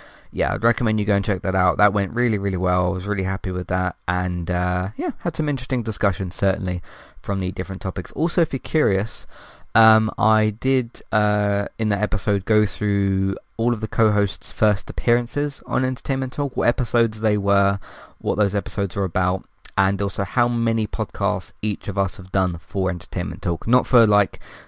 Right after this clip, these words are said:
Geektown and stuff, but for Entertainment Talk. Did a, uh, an episode count for each person. So that was really, really fun to do. So that was cool. United Cast episode, the two nil win over Granada podcast, Walking Dead U K podcast for the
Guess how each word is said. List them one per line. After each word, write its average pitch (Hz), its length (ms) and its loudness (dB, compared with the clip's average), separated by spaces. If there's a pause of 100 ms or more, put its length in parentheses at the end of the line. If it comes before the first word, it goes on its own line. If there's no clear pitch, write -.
Geektown 92 340 0
and 85 80 -2
stuff, 85 260 -2
but 85 140 0
for 92 120 -2
Entertainment 90 440 -4
Talk. 80 300 -4
Did 95 160 -2
a, 92 240 2
uh, 87 80 0
an 95 180 0
episode 90 460 0
count - 260 -2
for - 100 -4
each 82 220 -8
person. 87 400 -6
So 85 320 0 (380)
that 127 160 6
was 107 200 2
really, 95 200 0
really 87 240 -2
fun 87 180 -8
to - 80 -16
do. 87 220 -6
So 90 200 -6
that 92 160 -4
was 90 120 -8
cool. 170 320 0 (260)
United 123 300 2
Cast 127 440 2
episode, 117 460 0
the 101 80 -2
two 104 220 0
nil 95 340 0
win 95 260 -2
over 87 280 -4
Granada 110 480 0
podcast, 113 720 -2 (400)
Walking 139 240 2
Dead 127 160 4
U 123 80 0
K 131 120 0
podcast 123 540 2
for - 100 -6
the 107 320 0